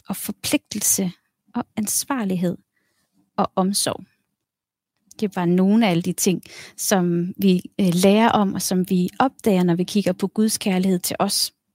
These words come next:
Og hvis man lige mærker efter et øjeblik, så tror jeg, alle mennesker kan mærke, at det er en kærlighedsrelation, man gerne vil være en del af. Det er bare et godt sted at være.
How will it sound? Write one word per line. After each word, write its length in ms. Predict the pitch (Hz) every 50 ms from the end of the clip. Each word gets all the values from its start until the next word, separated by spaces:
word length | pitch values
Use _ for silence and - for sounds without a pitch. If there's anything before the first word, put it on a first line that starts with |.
| _ _ _ _ _ _ _ _ _ _ _ _ _ _ _ _ _ _ _ _ _ _ -
Og 60 | -
hvis 140 | 214 220 -
man 140 | 240 240 247
lige 160 | 240 277 294
mærker 260 | 294 277 262 254 - - -
efter 280 | 294 285 - - 233
et 80 | 214 -
øjeblik, 380 | 208 214 220 220 - 208 208 - - _ _ _ _ _ _ _ _ _ _
så 160 | - - 254
tror 220 | - - - 294 277
jeg, 140 | 262 - - - _ -
alle 320 | 269 254 254 277 285 294
mennesker 460 | 262 226 202 196 208 208 - - 208
kan 200 | 190 - 208 190
mærke, 340 | 190 185 180 175 196 - _ _ _ _ _ _ _ _ _
at 100 | 220 208 - _ _ _
det 240 | 285 277 277 254 - -
er 80 | - 208
en 100 | 202 196
kærlighedsrelation, 920 | - - 208 190 202 214 214 202 - - 196 180 185 185 - 226 196 185
man 120 | 175 175
gerne 220 | 170 - 180 180 180
vil 100 | 175 180
være 120 | 180 175
en 80 | 175 180
del 300 | - 196 180 - 180 185
af. 200 | 175 185 185 - _ _ _ _ _ _ _ _ _ _ _ _ _ - _ _ -
Det 160 | 269 277 262 -
er 80 | - 233
bare 360 | - - 220 226 233 240 226 -
et 260 | 247 - - _ _
godt 180 | 269 247 262
sted 360 | - - - - 196 185 180 175
at 60 | 175
være. 280 | 170 165 160 165 175